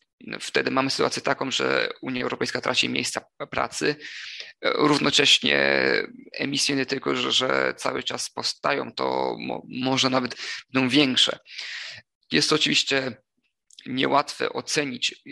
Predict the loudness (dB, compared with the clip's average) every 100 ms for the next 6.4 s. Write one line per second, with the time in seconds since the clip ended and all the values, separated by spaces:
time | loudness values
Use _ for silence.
0 | -14 -16 _ -4 -2 -2 -6 _ _ _
1 | _ -6 -2 -2 -4 -4 -2 0 0 -2
2 | -2 -6 -4 -6 -4 -2 0 0 2 4
3 | 4 2 -2 -4 -4 -4 -4 -4 -4 -6
4 | -10 _ _ -6 -2 -2 0 -2 -2 -2
5 | 0 0 2 0 0 0 -2 -4 -4 -2
6 | 0 0 0 -4